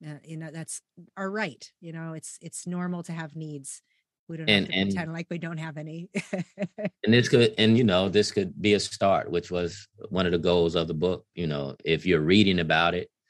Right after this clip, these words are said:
Speaker 2: then man, man, somebody else is going through this. And a lot of times that is the aha moment. Like, it's not just me. Okay.
Speaker 1: Yes.
Speaker 2: Somebody else put it out there like that. So, man, all right. And if they reach out to me, I, you know, I talk to 'em about it, and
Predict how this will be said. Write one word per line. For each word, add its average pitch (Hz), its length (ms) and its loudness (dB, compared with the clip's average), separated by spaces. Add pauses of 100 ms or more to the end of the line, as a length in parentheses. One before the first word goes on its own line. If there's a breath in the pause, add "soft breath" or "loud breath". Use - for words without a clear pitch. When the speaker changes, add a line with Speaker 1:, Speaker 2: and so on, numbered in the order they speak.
(560)
Speaker 2:
then 87 440 2
man, 85 440 -2
man, 90 400 2
somebody 92 460 2
else 92 220 0
is 82 80 -6
going 90 320 -2
through 92 200 0
this. - 440 -6
And 80 100 0
a 82 60 2
lot 101 220 4
of 95 60 -2
times 92 400 0
that 90 180 4
is 104 220 4
the - 200 -4
aha 73 280 0
moment. 73 340 -6
Like, 64 180 -4
it's 117 160 -4
not 127 220 2
just 90 180 -2
me. 127 240 -4 (560 soft breath)
Okay. 208 300 4
Speaker 1:
Yes. - 320 -4 (180)
Speaker 2:
Somebody 113 320 4
else 113 160 4
put 117 200 0
it 110 80 4
out 113 200 2
there 95 160 2
like 85 220 0
that. 85 180 -4
So, 87 160 -2
man, 101 460 0 (360)
all 113 100 0
right. 117 380 0 (420)
And 107 120 2
if 107 120 2
they 104 120 4
reach 117 260 0
out 117 200 0
to 110 80 -6
me, 123 280 -2
I, 123 180 -6
you 117 160 -6
know, 127 160 0
I 123 100 2
talk 123 300 -2
to 127 100 -2
'em 123 80 0
about 120 360 2
it, 139 140 -6
and 113 440 -2